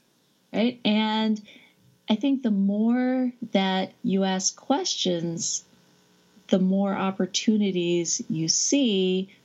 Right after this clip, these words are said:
to poke and prod and do research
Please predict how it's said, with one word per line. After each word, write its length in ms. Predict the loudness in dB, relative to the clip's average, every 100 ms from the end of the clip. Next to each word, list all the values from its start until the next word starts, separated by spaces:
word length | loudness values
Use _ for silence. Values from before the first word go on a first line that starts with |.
| -6
to 500 | 0 2 2 2 -2
poke 380 | -2 0 0 -2
and 160 | -4 -4
prod 680 | -2 0 0 0 0 -2 -2
and 160 | -2 0
do 160 | 0
research 840 | 4 2 2 -2 -2 -2 -2 -6